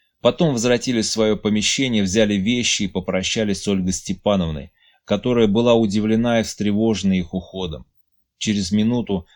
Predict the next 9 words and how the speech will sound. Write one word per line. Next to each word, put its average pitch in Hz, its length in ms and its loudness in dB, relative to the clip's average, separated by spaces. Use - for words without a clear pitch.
надев 113 400 0
респираторы, 113 880 0
они 113 180 -2
уже 110 240 -2
поднимались 104 720 0
по - 200 -6
короткой 107 580 -2
каменной 95 540 0
лестнице. 85 760 -6